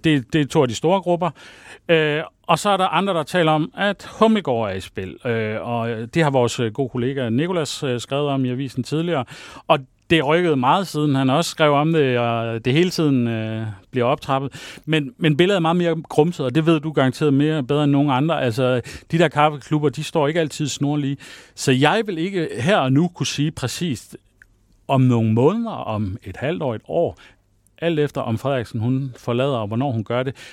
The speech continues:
hvordan det der spil kommer til at ende. Men, øh, som vi hørte nu, så er det Vammen,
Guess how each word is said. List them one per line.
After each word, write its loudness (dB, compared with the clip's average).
hvordan 4
det -2
der 2
spil -2
kommer -2
til -8
at -6
ende. -2
Men, 6
øh, 2
som 4
vi 4
hørte 4
nu, 2
så 2
er 6
det 2
Vammen, 4